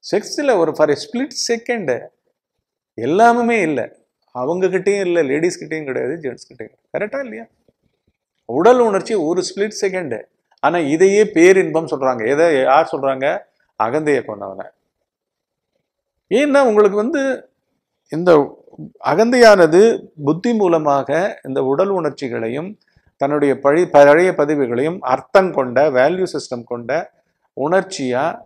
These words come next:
வச்சுக்கிட்டு வாழ்ந்துகிட்டு இருக்குன்றத தெரிஞ்சு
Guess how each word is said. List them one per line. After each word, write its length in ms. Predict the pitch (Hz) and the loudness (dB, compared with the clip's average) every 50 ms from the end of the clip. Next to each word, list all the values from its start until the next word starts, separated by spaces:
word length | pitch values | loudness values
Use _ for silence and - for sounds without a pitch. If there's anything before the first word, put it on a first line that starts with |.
| _ _ | _ _
வச்சுக்கிட்டு 760 | 135 135 139 - - 202 185 156 147 127 - 156 165 151 131 | -10 -10 -10 -8 -8 -8 -6 -6 -8 -8 -6 -6 -2 -2 -2
வாழ்ந்துகிட்டு 140 | 127 143 | -2 -2
இருக்குன்றத 960 | 165 160 147 135 127 135 - 117 110 - 151 160 170 151 151 139 123 123 113 _ - | -4 -6 -4 -6 -6 -6 -8 -12 -10 -8 -8 -8 -6 -6 -6 -4 -4 -6 -6 _ -2
தெரிஞ்சு 640 | 135 143 151 165 151 127 110 110 110 120 151 185 | -2 0 0 -2 -6 -6 -8 -6 -6 -6 -6 -8